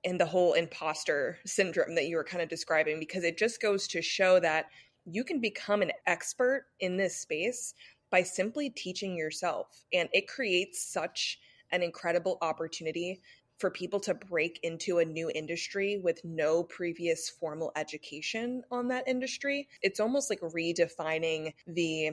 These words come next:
concept of success and what it means to have a successful career and make money and create a livable income for yourself outside of the traditional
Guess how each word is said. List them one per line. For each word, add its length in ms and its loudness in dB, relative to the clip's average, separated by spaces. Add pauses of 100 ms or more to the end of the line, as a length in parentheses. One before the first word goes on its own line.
(120)
concept 640 2 (120)
of 300 4
success 880 -4
and 540 -4 (240)
what 180 8
it 100 2
means 340 -2
to 80 -6
have 240 0
a 60 -4
successful 680 -4
career 720 0
and 320 -4
make 260 -6
money 380 -4
and 240 -6 (160)
create 360 6
a 60 10
livable 500 4
income 460 -2
for 100 -8
yourself 560 -2 (240)
outside 360 4
of 120 4
the 80 0
traditional 880 -2